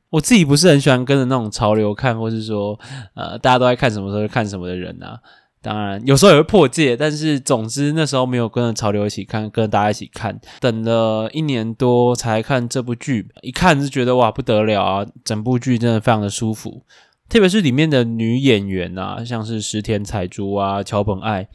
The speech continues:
呃，出口夏希、福地桃子，他们的颜跟演技都是我非常喜欢的类型。这样，剧情来讲的话，其实乍看来讲蛮平淡的，没有刻意制造太多的高潮，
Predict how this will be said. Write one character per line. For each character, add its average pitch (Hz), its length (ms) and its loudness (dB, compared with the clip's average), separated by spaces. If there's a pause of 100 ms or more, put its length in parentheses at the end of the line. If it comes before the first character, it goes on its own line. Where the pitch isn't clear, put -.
(120)
呃， 92 340 -8
出 170 160 0
口 135 240 4
夏 131 260 6
希、 127 260 0
福 110 220 -4
地 120 220 -2
桃 104 280 -4
子， 95 400 -10 (400)
他 127 140 -6
们 117 260 -4
的 101 340 -2
颜 113 280 -4
跟 131 240 2
演 95 320 2
技 120 320 -2
都 117 320 2
是 117 300 -2
我 92 440 -4
非 127 120 0
常 107 160 0
喜 98 200 -8
欢 101 160 -2
的 98 60 -6
类 101 240 0
型。 - 340 -12
这 98 120 -12
样， 92 100 -10 (220)
剧 233 180 4
情 131 180 -2
来 120 140 4
讲 113 220 0
的 104 60 -4
话， 127 180 2
其 110 160 -6
实 110 420 -8 (540)
乍 180 240 6
看 160 200 2
来 107 140 2
讲 107 180 0
蛮 101 220 -4
平 104 240 -8
淡 107 240 2
的， 92 100 -8
没 101 140 -8
有 120 160 0
刻 120 300 0
意 110 100 2
制 107 240 -6
造 104 220 2
太 104 160 -4
多 101 140 0
的 95 40 -2
高 95 240 -2
潮， - 340 -8